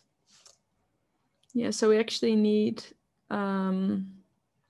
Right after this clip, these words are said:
so we'll have to say something like round dot sets, uh, winners, and then just do this round dot play round like this. But we'll, we'll need to know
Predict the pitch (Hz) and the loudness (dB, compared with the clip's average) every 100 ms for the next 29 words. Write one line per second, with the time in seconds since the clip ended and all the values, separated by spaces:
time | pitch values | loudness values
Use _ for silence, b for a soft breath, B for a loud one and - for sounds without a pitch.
0 | _ - b b b b b b _ _ | _ -20 b b b b b b _ _
1 | _ _ _ _ _ _ _ - 226 220 | _ _ _ _ _ _ _ 0 6 8
2 | 240 254 254 262 240 254 226 233 226 214 | 8 4 4 6 6 6 6 6 6 6
3 | 202 208 - _ _ - 208 220 214 208 | 4 2 -4 _ _ -8 0 2 4 2
4 | 208 - 208 196 196 - 240 226 - - | 0 -2 -2 0 -2 -2 -2 -2 -6 -12
5 | - - 190 185 220 294 453 453 - - | -10 -6 -4 2 4 4 0 -4 -10 -12
6 | _ - 208 208 208 202 - - 185 - | _ -8 -4 -4 -4 -6 -6 -6 -6 -6
7 | _ _ 190 - - - _ _ _ _ | _ _ -16 -14 -14 -18 _ _ _ _
8 | _ _ _ _ _ _ _ 220 196 202 | _ _ _ _ _ _ _ -8 -6 -6
9 | 208 - - - - - - _ _ - | -8 -12 -12 -8 -4 -4 -6 _ _ -18
10 | - 190 175 185 - - 202 180 - 196 | -6 -4 -4 -6 -8 -6 -4 -6 -4 -2
11 | 208 220 220 214 233 233 240 240 220 214 | 2 2 2 2 6 6 6 4 4 6
12 | 233 180 226 440 | 6 6 4 0